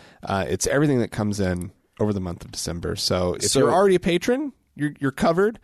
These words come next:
Speaker 2: Right.
Speaker 1: If you'd like to, uh,
Speaker 2: You
Speaker 1: become a new patron,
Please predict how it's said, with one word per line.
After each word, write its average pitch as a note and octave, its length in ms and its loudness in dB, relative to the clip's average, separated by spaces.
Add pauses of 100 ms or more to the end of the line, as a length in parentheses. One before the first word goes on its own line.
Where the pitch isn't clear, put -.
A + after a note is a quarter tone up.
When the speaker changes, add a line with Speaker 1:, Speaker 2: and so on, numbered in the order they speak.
(160)
Speaker 2:
Right. A#2+ 260 2
Speaker 1:
If C3+ 120 0
you'd C#3+ 160 4
like C3+ 280 2
to, C3+ 680 4
uh, G#2+ 580 0
Speaker 2:
You C#3+ 140 0
Speaker 1:
become D#3+ 240 2
a E3 40 2
new D3+ 140 2
patron, D3 600 -4